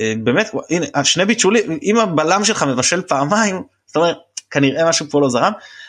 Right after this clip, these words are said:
אגב, שני ח-, נקודות החוזק שלו לדעתי במגרש, הקרו-, הקרוסים ומשחק הגובה.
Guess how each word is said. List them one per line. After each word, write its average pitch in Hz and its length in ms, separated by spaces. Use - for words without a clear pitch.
אגב, 202 200
שני 180 300
ח-, - 200
נקודות 175 340
החוזק 185 300
שלו 160 160
לדעתי 156 240
במגרש, 165 460
הקרו-, 170 380
הקרוסים 214 640
ומשחק 190 480
הגובה. 143 320